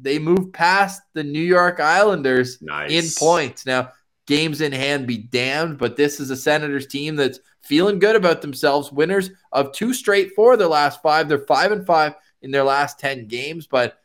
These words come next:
Speaker 1: the vibes will only continue to skyrocket should they, e-, even if they lose by a goal tonight and they put out a good effort, this is a, a team that you can be proud of again, which is great to see after such a brutal November. What was it?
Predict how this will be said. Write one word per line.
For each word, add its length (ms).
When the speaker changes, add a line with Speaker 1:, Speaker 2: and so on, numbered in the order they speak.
Speaker 1:
the 140
vibes 460
will 220
only 300
continue 800
to 100
skyrocket 960
should 300
they, 260
e-, 240
even 220
if 100
they 100
lose 260
by 200
a 40
goal 300
tonight 380
and 260
they 100
put 200
out 140
a 40
good 180
effort, 440
this 240
is 200
a, 280
a 80
team 260
that 80
you 80
can 100
be 120
proud 340
of 140
again, 340
which 180
is 120
great 300
to 60
see 280
after 280
such 280
a 60
brutal 520
November. 540
What 160
was 180
it? 140